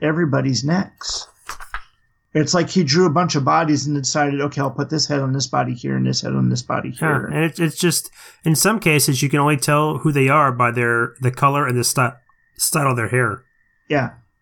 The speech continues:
Speaker 2: Because their faces are so generic.
Speaker 1: Amazingly, we don't have a single Hank Pym, unless we wanna look at the old Doctor.
Speaker 2: True.
Speaker 1: Yeah.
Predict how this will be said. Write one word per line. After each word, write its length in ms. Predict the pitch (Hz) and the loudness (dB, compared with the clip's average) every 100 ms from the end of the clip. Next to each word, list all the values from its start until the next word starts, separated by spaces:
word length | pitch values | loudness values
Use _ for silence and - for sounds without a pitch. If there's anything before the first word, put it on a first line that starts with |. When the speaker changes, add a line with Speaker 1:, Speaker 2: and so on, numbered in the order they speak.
| - | -6
Speaker 2:
Because 160 | 135 | -2
their 120 | 131 | 0
faces 380 | 127 139 135 135 | 2 2 2 0
are 80 | 113 | -2
so 640 | 107 - 131 131 127 127 127 - _ _ | -2 0 2 4 4 2 0 -12 _ _
generic. 500 | - 127 123 113 - - - - - _ _ - | -2 0 2 0 -4 -16 -20 -20 -20 _ _ -2
Speaker 1:
Amazingly, 520 | 147 147 190 175 170 | 4 6 6 4 4
we 120 | 147 147 | 4 4
don't 180 | 147 135 | 4 2
have 120 | 147 | 2
a 60 | |
single 320 | 127 170 165 139 | 0 0 0 0
Hank 340 | 131 147 - | 0 -2 -4
Pym, 400 | - 156 131 107 - - - | -4 -2 0 -4 -10 -18 -2
unless 320 | 151 143 - | 2 2 2
we 120 | 151 | 2
wanna 180 | 139 135 | 2 2
look 140 | 135 | 0
at 60 | 120 | 0
the 80 | 127 | 2
old 200 | 127 120 | 2 2
Doctor. 480 | 120 113 - 107 117 - - | 0 -2 -4 -4 -6 -14 -2
Speaker 2:
True. 320 | - 127 127 _ _ _ _ | 2 2 -2 _ _ _ _
Speaker 1:
Yeah. 320 | 147 139 135 | -2 0 -2